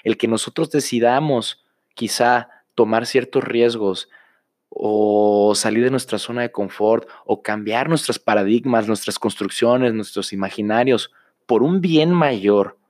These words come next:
por un bien que es a largo plazo, que va a superar nuestra propia existencia, es ahí lo que nos da muchísimo sentido a nuestro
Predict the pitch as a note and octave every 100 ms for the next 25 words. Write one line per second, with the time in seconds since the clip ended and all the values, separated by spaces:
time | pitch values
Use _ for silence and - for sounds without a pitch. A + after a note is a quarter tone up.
0 | _ _ _ - A2+ B2+ E3 E3 D3+ D3+
1 | D#3+ D#3 _ _ _ _ _ _ _ _
2 | _ _ _ _ _ _ _ _ C3+ A#2+
3 | A#2 A#2+ A#2 A#2 A2 - _ _ _ -
4 | C3 - D#3+ D3+ D#3+ C3+ B2+ C#3 D3 F3
5 | _ _ _ _ A#2+ A#2+ B2+ B2+ B2+ A#2+
6 | B2 - _ _ C#3 A#2+ - A#2 G#2+ -
7 | B2 C3 D#3+ D3 A2 - A#2+ B2+ D#3 E3
8 | - - - - D3+ - A3+ G3 E3+ A3
9 | G#3 G3+ C3+ A#2+ B2 C#3+ C#3+ - C#3+ -
10 | D#3 C#3 B2 G#2+ A2 B2 B2 A#2+ - G#2+
11 | G2+